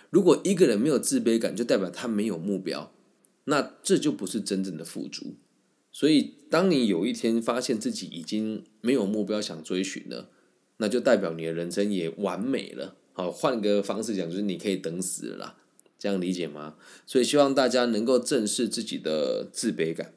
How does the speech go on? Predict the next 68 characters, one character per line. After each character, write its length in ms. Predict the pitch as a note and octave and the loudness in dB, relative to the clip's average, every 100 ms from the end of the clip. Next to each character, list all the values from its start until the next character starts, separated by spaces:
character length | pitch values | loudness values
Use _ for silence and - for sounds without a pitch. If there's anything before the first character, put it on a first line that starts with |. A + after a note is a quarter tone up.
| - - | -12 2
永 220 | C3+ F#3+ | 4 4
远 140 | B2+ | 2
都 140 | A#2 C#3 | 2 2
觉 140 | B2+ | 2
得 100 | A2+ | 2
自 120 | A#2 | 2
己 100 | A#2 | 0
不 140 | - F#2+ | -2 -2
够 220 | A#2 F#2 | 0 0
好， 340 | - - - - | -2 -14 -12 -2
保 220 | F#2 C3 | 0 2
有 180 | B2+ - | 2 0
对 260 | B2 A2 | 2 2
这 120 | G2 | 2
个 140 | G#2 F#2 | 0 0
世 260 | - A2+ | -2 -6
界 240 | F#2+ A2 F#2+ | -2 2 2
的 420 | E2+ E2+ C#2+ - - - _ - | 2 0 0 -4 -12 -20 _ -12
渴 260 | - E2 | -6 -4
望， 320 | D#2 G2 - - - | -2 -2 -2 -12 -12
然 120 | - | -4
后 180 | G#2+ A#2 | 2 2
希 200 | A2 - | 2 0
望 160 | F3 D#3+ | 0 -2
自 100 | E3 | -2
己 120 | G#2+ | -2
的 120 | E2+ | -4
存 240 | E2+ - F2 | -6 -6 -2
在 220 | B2 F#2+ | 0 0
可 160 | - | -2
以 40 | A2 | -4
给 140 | G2+ | -2
社 160 | E2 G#2 | -4 -2
会 140 | G#2+ | -2
多 240 | F#2+ G#2 G#2 | 0 2 2
一 20 | |
点 200 | - - | 0 -4
价 240 | G2 - - | -4 -4 -8
值。 300 | - - G2+ _ _ _ - | -12 -12 -16 _ _ _ -2
这 100 | C#3 | 0
么 260 | A#2 - - | 0 -4 0
做， 280 | D3+ - - _ - | 2 2 -4 _ -4
你 120 | F#2+ | -2
的 100 | F#2+ | 0
自 240 | F#2+ - | 0 0
卑 200 | G#2 G#2+ | 2 2
感 220 | G2+ D2+ - | 0 -6 -4
就 140 | - | -2
会 180 | A2 G#2+ | 2 2
很 260 | F2+ - F2+ | 0 -4 -6
美 300 | D#2+ E2 A2 | -4 -4 -4
好 220 | - - | -4 -8
的 140 | - | -8
被 340 | C#2 G#2 F2+ - - _ | -4 -2 -2 -6 -20 _
补 140 | - - | -12 -10
偿 220 | - - | -10 -8
起 200 | - - | -10 -10
来。 240 | - - _ _ - _ | -14 -18 _ _ -20 _
那 100 | F3+ | 2
如 140 | F3 F#3+ | 4 6
果 100 | D3 | 4
你 80 | |
的 100 | G#2 | 2
目 200 | A2+ D3 | 0 0
标 180 | A2+ B2+ | 2 2
变 220 | B2 C3 | 2 0
成 160 | A2 F#2 | 0 -2
是， 240 | F#2+ G#2 | -2 -2